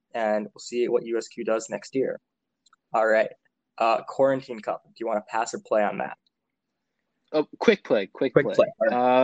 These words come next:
Speaker 2: Uh, yeah, I just wanted to say really quick, I thought this was a really good idea, um, just for, like, you know,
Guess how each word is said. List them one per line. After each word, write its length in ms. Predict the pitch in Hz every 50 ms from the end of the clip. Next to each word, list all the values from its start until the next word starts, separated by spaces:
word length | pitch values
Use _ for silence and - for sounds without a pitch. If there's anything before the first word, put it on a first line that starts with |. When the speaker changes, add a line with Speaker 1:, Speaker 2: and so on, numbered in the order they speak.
| 131 131 131 127 127 131
Speaker 2:
Uh, 0 | 139 - _ _ _ _ _ _ - - - _ -
yeah, 340 | 147 143 131 120 107 131 - -
I 100 | 143 165
just 180 | 170 - -
wanted 420 | 180 175 165 160 156 147 139 139 -
to 60 | -
say 200 | - - 135 127
really 220 | 127 127 127 127
quick, 200 | 127 - 123 110
I 120 | - 127 131
thought 200 | - 147 139 -
this 160 | 147 135 -
was 20 |
a 80 | 143 131
really 200 | 127 131 135 127
good 120 | 131 127
idea, 600 | 127 123 120 113 117 117 120 120 120 117 120 120 _ _
um, 340 | - 113 110 107 104 104 113 -
just 200 | 185 185 - -
for, 160 | 180 170 143
like, 220 | 127 123 120 107 -
you 80 | 135 131
know, 200 | 107 101 104